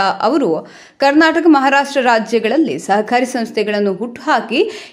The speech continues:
ಯಶಸ್ವಿಯಾಗಿ ಕಾರ್ಯನಿರ್ವಹಿಸುತ್ತಿರುವ ಯಕ್ಸಂಬ ಶ್ರೀ ಬೀರೇಶ್ವರ ಕೋಆಪ್ ಕ್ರೆಡಿಟ್ ಸೊಸೈಟಿಯ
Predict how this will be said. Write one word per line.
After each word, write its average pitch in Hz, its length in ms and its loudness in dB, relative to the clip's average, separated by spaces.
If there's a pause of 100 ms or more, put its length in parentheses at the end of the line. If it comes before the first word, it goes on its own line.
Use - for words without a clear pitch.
(120)
ಯಶಸ್ವಿಯಾಗಿ 302 680 2
ಕಾರ್ಯನಿರ್ವಹಿಸುತ್ತಿರುವ 247 800 0 (160)
ಯಕ್ಸಂಬ 277 460 0 (120)
ಶ್ರೀ 254 200 -4
ಬೀರೇಶ್ವರ 220 540 -2
ಕೋಆಪ್ 220 480 -2
ಕ್ರೆಡಿಟ್ 214 340 -2
ಸೊಸೈಟಿಯ 202 600 -4